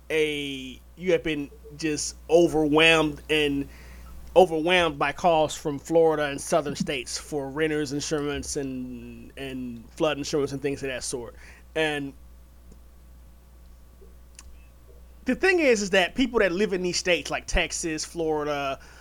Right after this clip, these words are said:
uh, Louisiana, Georgia,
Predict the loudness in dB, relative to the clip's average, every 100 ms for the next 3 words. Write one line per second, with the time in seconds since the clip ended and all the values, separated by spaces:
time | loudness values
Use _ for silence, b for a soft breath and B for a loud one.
0 | b b b -2 0 -2 -4 -4 -4 0
1 | 2 4 4 4 4 2 0 -2 0 0
2 | 0 0 0 -2 -4 -8